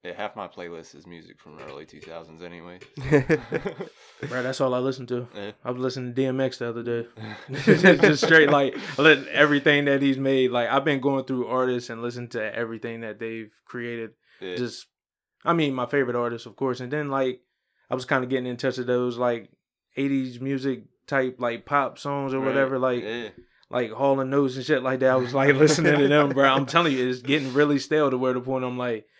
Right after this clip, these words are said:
Speaker 3: I'm just going back and
Speaker 1: You gotta
Speaker 3: listening to
Speaker 1: recycle it
Speaker 3: everything.
Speaker 1: all, man.
Speaker 3: Yeah, bro.
Speaker 1: <laughs>
Speaker 3: I mean, but it ain't like it's not good.
Speaker 1: Right,
Speaker 3: You
Speaker 1: yeah.
Speaker 3: know, so.
Speaker 2: The reason people still listen to 'em.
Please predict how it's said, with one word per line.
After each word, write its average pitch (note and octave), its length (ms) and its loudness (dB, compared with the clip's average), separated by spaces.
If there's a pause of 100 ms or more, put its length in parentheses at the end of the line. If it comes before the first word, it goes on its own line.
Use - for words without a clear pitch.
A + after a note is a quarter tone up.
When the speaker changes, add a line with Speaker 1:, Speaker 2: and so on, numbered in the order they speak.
(160)
Speaker 3:
I'm C#3 100 -8
just B2+ 140 -4
going B2 240 -6
back A#2+ 360 -4
and - 0 -
Speaker 1:
You A#2 80 -14
gotta A#2 100 -16
Speaker 3:
listening A2+ 380 -8
to A2+ 40 -12
Speaker 1:
recycle A2+ 120 -4
it A#2 100 -4
Speaker 3:
everything. A2+ 240 -6
Speaker 1:
all, A2 240 -6
man. G2 220 -18 (100)
Speaker 3:
Yeah, A#2+ 260 -6
bro. A2+ 300 -8 (180)
Speaker 1:
<laughs> - 160 -20
Speaker 3:
I C3+ 100 -6
mean, C3+ 180 -2
but B2+ 100 0
it C3+ 60 2
ain't C3+ 200 0
like B2 200 0
it's A2+ 180 -6
not A#2+ 320 -8
good. B2+ 360 -8 (140)
Speaker 1:
Right, C3+ 300 -8
Speaker 3:
You - 60 -14
Speaker 1:
yeah. A#2 60 -12
Speaker 3:
know, A#2+ 180 -10 (200)
so. - 140 -16
Speaker 2:
The A2 100 -16
reason B2 280 -10
people C3 280 -10
still B2+ 220 -6
listen C3+ 280 -8
to A#2 180 -10
'em. A2+ 60 -14